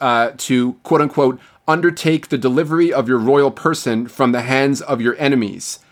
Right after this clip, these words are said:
for the dispatch of the usurper from the obedience of whom we are by excommunication of her made free." Oh yeah, the Pope excommunicated Elizabeth,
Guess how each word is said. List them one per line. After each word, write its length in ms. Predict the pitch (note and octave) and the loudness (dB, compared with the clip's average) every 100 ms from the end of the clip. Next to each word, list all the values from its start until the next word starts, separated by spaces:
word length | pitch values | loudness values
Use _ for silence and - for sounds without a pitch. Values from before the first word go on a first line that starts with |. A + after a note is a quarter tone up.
| - - - _ _ | -20 -20 -20 _ _
for 200 | _ D3 | _ 0
the 100 | C3+ | 2
dispatch 520 | C3 F#3+ - F3+ D#3+ E3 | 2 0 2 0 0 0
of 140 | C3 | 0
the 100 | C3 | 2
usurper 720 | B2 B2 - F#3 C3+ A#2 A2+ _ | 0 0 -2 -2 0 -2 -2 _
from 260 | - C3+ | 0 2
the 100 | C3 | 2
obedience 540 | A#2 A2 F3 E3 D3 C#3+ | 0 0 0 2 2 0
of 120 | A#2 | -4
whom 280 | A2+ D3 C3+ | 0 2 2
we 180 | C#3+ C#3+ | 2 4
are 120 | C3+ | 2
by 240 | B2 B2+ | 2 0
excommunication 1040 | - C#3 - C#3+ B2+ A#2+ - E3+ - A#2+ A2+ | 0 -4 -6 0 0 0 -2 -2 0 -2 -2
of 200 | A#2 - | -6 -2
her 320 | B2 A#2 A2+ - - | 0 2 0 -10 -2
made 320 | B2 B2+ A2+ | 2 2 0
free." 400 | - E3 A2+ F#2 - _ _ | 0 0 0 -4 -12 _ _
Oh 100 | D3+ | 2
yeah, 280 | C#3+ B2 G#2 _ _ | 4 2 0 _ _
the 140 | D3+ C3+ | -4 -2
Pope 300 | - D#3+ - | 0 0 0
excommunicated 720 | D3 - B2+ C3 C3 A#2+ A2 | -4 -2 2 2 2 0 0
Elizabeth, 580 | G#2+ A#2 G#2 F#2+ F#2+ | 0 -2 -2 -6 -8